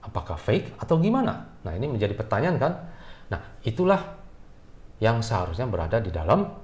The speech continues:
sales pipeline review meeting, mereview setiap opportunity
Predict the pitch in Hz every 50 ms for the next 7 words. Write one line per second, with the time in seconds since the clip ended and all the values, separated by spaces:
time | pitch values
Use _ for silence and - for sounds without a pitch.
0 | - - - - - - - - 160 160 156 143 - - - - 104 - - 110
1 | 101 98 95 87 87 101 87 85 87 82 82 - 113 175 208 208 - - - -
2 | - - - - 98 90 92 98 90 - - 113 147 208 240 233 - - - -
3 | - - - - - 98 87 - 117 127 151 151 139 - 117 107 110 110 - 107
4 | 95 85 82 - 107 156 214 226 - -